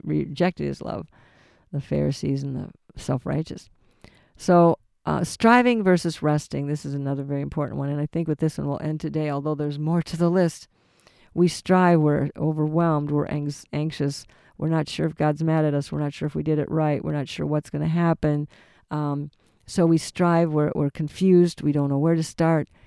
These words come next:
And so ult-, ult-, ultimately, out of the striving and the feeling overwhelmed comes anxiety. And how many of us are taking medications now for being anxious? And how can a pill fix the situation?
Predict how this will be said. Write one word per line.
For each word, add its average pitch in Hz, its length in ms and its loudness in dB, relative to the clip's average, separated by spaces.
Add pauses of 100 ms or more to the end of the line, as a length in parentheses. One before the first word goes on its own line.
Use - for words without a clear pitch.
(120)
And 151 220 -6
so 151 340 2
ult-, 170 300 2
ult-, 170 240 2 (320)
ultimately, 165 560 2
out 147 160 -2
of 151 140 -2
the 147 80 0
striving 160 500 2
and 143 100 0
the 143 60 0
feeling 151 320 -2
overwhelmed 147 680 0 (340)
comes 143 220 -6
anxiety. 143 680 -2 (360)
And 147 120 -2
how 151 100 0
many 156 180 -2
of 151 80 -6
us - 80 -10
are 139 80 -2
taking 147 320 -4
medications 160 640 -2
now 147 180 0
for 147 140 -4
being 156 240 0
anxious? 175 320 -4
And 156 80 2
how 160 100 2
can 226 160 -6
a 214 60 -4
pill 190 500 2 (580)
fix - 380 2 (320)
the 170 140 4
situation? 156 720 -2